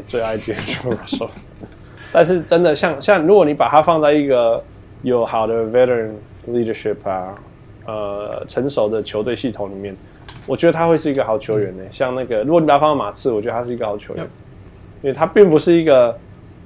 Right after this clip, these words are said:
Speaker 1: 他并不是一个不愿意成长、不愿意学的人，他只是没有人带。
Speaker 2: 嗯，对，就这种感觉。
Speaker 1: 我觉得是这样。
Speaker 2: 对，慢慢，慢慢让他学，
Speaker 1: 对。
Speaker 2: 说我真的有可能成长得很好。Yeah.
Speaker 1: Yeah,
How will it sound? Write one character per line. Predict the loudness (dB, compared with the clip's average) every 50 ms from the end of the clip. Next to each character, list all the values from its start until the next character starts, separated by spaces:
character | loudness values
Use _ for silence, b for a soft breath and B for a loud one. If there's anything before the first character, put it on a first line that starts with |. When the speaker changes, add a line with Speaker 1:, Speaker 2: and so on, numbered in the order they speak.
| -20 -20 -20 -20 -20 -20 -8 0
Speaker 1:
他 | 0
并 | 2 4 4 4 4
不 | 4 2
是 | 2 4 2 2
一 | 4
个 | 6 8 8 8 8 6 4 0 -8 -20 -20 -20 -12 -4
不 | 0 2 4
愿 | 6 6 6 6 6
意 | 4 0 0
成 | -2 -4 -8 -8 -6 -2
长、 | -2 -2 -4 -4 -8 -8
不 | -4 -2
愿 | 0 2 0
意 | 0
学 | -2 -4 -6 -8 -8 -8
的 | -8 -10
人， | -12 -12 -14 -16 -18 -20 -20 -20 -10 0
他 | 2 2 2
只 | 2 0
是 | 0 2
没 | 2 4 4 4
有 | 4 4
人 | 2 0 -4 -6
带。 | -4 -2 -2 -2
Speaker 2:
嗯， | -2 -6 -8 -14 -20 -20 -20 -14
对， | -12 -12 -12 -12 -14 -12
就 | -10 -4
这 | -4
种 | -2 -2 -4
感 | -4 -6 -8 -8
觉。 | -6 -6 -6 -6
Speaker 1:
我 | -4
觉 | 0 0
得 | 0 0
是 | 0 -2
这 | -4 -2 -2
样。 | 0 4
Speaker 2:
对， | 4 6
慢 |
慢， | 6 6 4 6
慢 | 4 6
慢 | 6 6 4 4
让 | 2 2 4
他 | 6 4 4
学， | 4 0 -4 -6
Speaker 1:
对。 | -6
Speaker 2:
说 | -4 -4 -4 -4 -4 -8 -12 -18 -18 -16 -16 -14 -14 -16 -14 -12 -12
我 | -12
真 | -8 -2 -2 2 4
的 | 4
有 | 4 4
可 | 2 -2 -6
能 | -10 -10
成 | -12 -10 -10 -10
长 | -10 -10 -12 -12
得 | -14
很 | -14 -14 -16
好。 | -18 -18 -20 -20 -20 -20 -20 -20 -20 -20 -20 -20 -20 B B B B B B B B B B B B B B -12
Yeah. | -12 -8 -4
Speaker 1:
Yeah, | -2 -2 -2